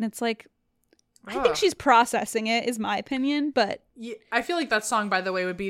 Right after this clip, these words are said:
Speaker 2: the most epic emo,
Speaker 1: <laughs>
Speaker 2: emo
Speaker 1: Yeah.
Speaker 2: screamo
Speaker 1: It's a
Speaker 2: thing
Speaker 1: little
Speaker 2: you've
Speaker 1: bit
Speaker 2: ever
Speaker 1: like,
Speaker 2: heard in your life.
Speaker 1: it's definitely cringe, but it's also like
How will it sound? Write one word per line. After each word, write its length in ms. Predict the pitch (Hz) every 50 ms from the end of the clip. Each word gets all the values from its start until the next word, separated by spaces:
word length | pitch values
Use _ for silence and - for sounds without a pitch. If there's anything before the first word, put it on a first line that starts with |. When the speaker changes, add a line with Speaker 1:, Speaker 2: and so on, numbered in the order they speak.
| 180 175 -
Speaker 2:
the 240 | 208 202 196 185 - _ _ _ _ -
most 300 | 196 196 190 185 - - -
epic 380 | - 196 202 - 220 196 202 - _ -
emo, 560 | 202 202 202 196 190 185 180 170 170 170 170 170
Speaker 1:
<laughs> 440 | 370 349 - - - 330 - - 285
Speaker 2:
emo 220 | 233 240 226 - 220
Speaker 1:
Yeah. 60 | 208
Speaker 2:
screamo 800 | 208 214 - - 311 277 233 247 208 190 190 185 185 185 180 180 _ -
Speaker 1:
It's 180 | 294 285 -
a 40 | 320
Speaker 2:
thing 40 | 269
Speaker 1:
little 140 | 269 277 277
Speaker 2:
you've 80 | 269 269
Speaker 1:
bit 60 | -
Speaker 2:
ever 60 | -
Speaker 1:
like, 180 | 240 233 240 220
Speaker 2:
heard 80 | 196
in 60 | 185 185
your 160 | 185 180 180
life. 180 | 180 180 262 185
Speaker 1:
it's 100 | 180 -
definitely 460 | - 254 285 - 285 277 285 285 269
cringe, 500 | - - - 247 226 220 226 233 240 -
but 120 | - 214 220
it's 160 | 226 214 -
also 280 | 208 214 220 - 233
like 340 | 214 214 208 208 202 - _